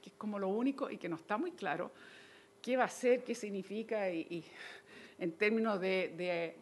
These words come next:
avance, avance para nuestra región tan golpeada.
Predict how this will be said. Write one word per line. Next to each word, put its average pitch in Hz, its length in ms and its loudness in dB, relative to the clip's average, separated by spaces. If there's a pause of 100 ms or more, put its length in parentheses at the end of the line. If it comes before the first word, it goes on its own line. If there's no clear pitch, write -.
avance, 180 720 8
avance 170 560 2
para 170 180 -4
nuestra 170 300 -4
región 190 380 -6
tan 202 240 -2
golpeada. 165 580 2